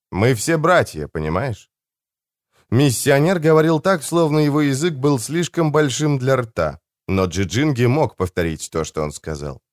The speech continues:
«Да, я понимаю». Мосби улыбнулся и указал на бумагу.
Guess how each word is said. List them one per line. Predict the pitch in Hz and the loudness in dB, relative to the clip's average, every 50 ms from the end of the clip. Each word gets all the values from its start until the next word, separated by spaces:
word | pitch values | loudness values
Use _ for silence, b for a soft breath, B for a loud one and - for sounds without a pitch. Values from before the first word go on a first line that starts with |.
| _ _ _ _ _ _ _ _ _ _ _ _ _ _ 165 | _ _ _ _ _ _ _ _ _ _ _ _ _ _ -8
«Да, | 160 156 156 170 214 196 160 | -8 -4 0 2 4 4 4
я | 143 147 147 | 4 2 2
понимаю». | - 190 202 226 254 240 175 110 76 76 - _ _ _ _ _ _ _ _ _ _ _ _ _ _ _ _ _ - | 2 0 2 2 2 2 2 0 0 -4 -8 _ _ _ _ _ _ _ _ _ _ _ _ _ _ _ _ _ -2
Мосби | 98 110 117 110 98 87 104 123 | 2 2 2 2 2 0 0 0
улыбнулся | - - 107 107 107 104 95 101 127 156 160 147 120 - - 135 110 87 76 - _ _ | 2 2 2 2 2 0 0 0 0 0 0 -2 -2 -2 -2 -2 -2 -2 -4 -8 _ _
и | 143 170 180 | -2 0 0
указал | - 156 - - 147 120 95 104 104 98 95 | 0 0 0 0 -2 0 2 2 2 2 2
на | 92 92 | 2 0
бумагу. | 90 87 95 87 80 71 67 71 - - - | 0 -2 -2 -4 -4 -6 -10 -12 -16 -20 -20